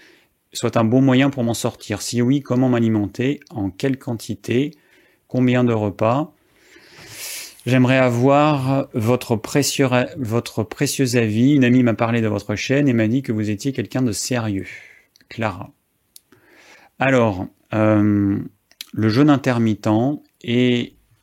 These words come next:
déconseillé chez les personnes qui souffrent de troubles du comportement alimentaire. Euh,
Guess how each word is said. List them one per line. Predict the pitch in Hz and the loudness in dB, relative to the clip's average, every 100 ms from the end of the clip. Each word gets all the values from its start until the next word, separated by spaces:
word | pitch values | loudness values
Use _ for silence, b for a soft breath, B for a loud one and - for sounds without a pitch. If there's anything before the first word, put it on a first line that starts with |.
| _ - | _ -10
déconseillé | 104 110 156 156 143 - 127 110 107 127 175 _ b b b b b | -6 0 2 2 0 0 0 2 2 0 -4 _ b b b b b
chez | - - | -8 -4
les | 110 | -2
personnes | 104 135 - - 117 143 147 - _ - | 0 -2 -2 -2 0 0 -4 -12 _ -10
qui | 113 | -8
souffrent | - - 156 160 - - 185 | -8 -8 -8 -8 -16 -20 -14
de | 113 101 | -8 -8
troubles | 101 - 151 151 117 | -8 -10 -6 -2 -2
du | 98 | -4
comportement | - 127 131 - 117 120 143 - | -4 -4 -4 -8 -4 -2 -4 -4
alimentaire. | 127 127 110 - 101 - _ _ _ _ _ _ _ - _ _ - 104 _ _ _ 107 | -2 0 -2 -4 -14 -14 _ _ _ _ _ _ _ -20 _ _ -20 -20 _ _ _ -10
Euh, | 95 92 | -8 -8